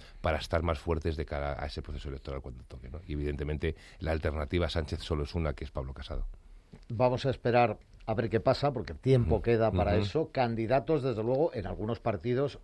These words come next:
Speaker 2: ya estamos viendo movimientos concretos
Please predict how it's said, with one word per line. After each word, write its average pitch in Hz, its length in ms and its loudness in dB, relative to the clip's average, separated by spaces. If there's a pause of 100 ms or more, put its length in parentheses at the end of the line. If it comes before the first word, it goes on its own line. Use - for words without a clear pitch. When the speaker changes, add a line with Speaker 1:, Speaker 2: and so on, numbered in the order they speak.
Speaker 2:
ya 113 260 0
estamos 110 460 -2
viendo 110 300 0
movimientos 101 640 -2
concretos 120 720 -2